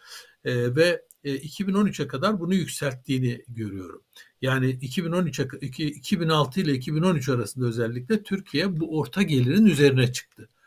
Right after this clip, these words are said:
kendi kişisel geliri itibariyle. Sonra düşüş başladı. İki bin on yediden sonra daha da hızlı düştü. Bugünlerde dünya, e, kişi başına gelir ortalaması kabaca, e, on iki bin dolar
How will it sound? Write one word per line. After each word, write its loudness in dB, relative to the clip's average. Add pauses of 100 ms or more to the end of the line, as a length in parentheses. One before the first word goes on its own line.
(180)
kendi -4
kişisel -6
geliri -8
itibariyle. 0 (260)
Sonra 12
düşüş 8
başladı. 4
İki 2
bin 6
on 8
yediden 2
sonra -6
daha 4 (120)
da 4
hızlı 2
düştü. -2 (460)
Bugünlerde 4
dünya, 2
e, -2
kişi -6
başına -2 (280)
gelir 2
ortalaması 0
kabaca, 2
e, 0
on 6
iki 0
bin -4
dolar -8